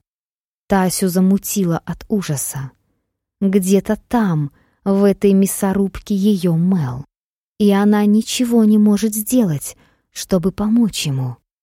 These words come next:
А ведь он сам говорил, что бескрылый крылатому не соперник. Мел! Дэмиан! Пожалуйста, прекратите!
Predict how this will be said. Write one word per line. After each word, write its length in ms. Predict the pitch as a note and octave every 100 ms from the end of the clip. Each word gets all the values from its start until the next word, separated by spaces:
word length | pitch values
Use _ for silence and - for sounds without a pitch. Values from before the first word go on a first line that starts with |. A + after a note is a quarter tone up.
| _ _ _ _ _ _
А 160 | G3 G3
ведь 240 | G3+ -
он 140 | A3+ A3
сам 320 | - C4 A3
говорил, 560 | E3+ D#3 D#3+ E3 D3+ - _ _ _ _
что 220 | - -
бескрылый 720 | F3 F#3+ - - G#3+ G#3 F#3+ F3
крылатому 720 | - G3 F3+ D#3 - F3 E3+
не 160 | E3
соперник. 840 | D#3 - F3 F#3 C3+ C3 B2+ - - _ _ _ _ _ _ _
Мел! 600 | G#3+ A#3 C#4+ C#4+ G3 E3+ - _ _ -
Дэмиан! 800 | G3 B3+ D4 B3+ G3 F3 D#3+ D3 _ _ _ _
Пожалуйста, 760 | A3+ A#3 B3+ B3+ G3 - - F3+
прекратите! 920 | A#3 A3+ B3+ C4+ - D#4 - F#3 D#3